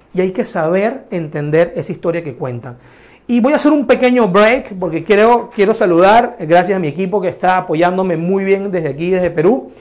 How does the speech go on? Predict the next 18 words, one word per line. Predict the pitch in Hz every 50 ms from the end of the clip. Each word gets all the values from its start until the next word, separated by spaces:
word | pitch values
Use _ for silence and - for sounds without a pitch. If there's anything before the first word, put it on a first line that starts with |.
| - - - - - _ _
y | - 190
desde | 185 160 175 175 170
México | 170 165 175 202 196 226 220 190 190
que | 165 160
están | - - 170 175 175
conectadísimos | - - 196 180 160 143 135 - 147 156 185 208 202 233 226 220 208
con | - 175 156
nosotros, | 151 151 - 220 214 220 233 240 214 -
están | 190 - - - 208 196 208 220 233 233
en | - 190 170 160
Hidalgo, | 160 160 190 220 262 294 302 262 214 226 262 302 - - - - _ _ _ _ _ _ -
eh, | - 165 160 160 156 156 151 139 131 - - _ -
quisiera | - 185 180 - - 247 247 226 208 202
conocer | 190 185 175 160 175 180 165
Hidalgo, | 170 175 185 185 180 180 196 208 202
Estado | - 160 - - - 196 202 208
de | 190 170
México, | 170 190 208 208 214 - 226 180 - 247 262 302 339 -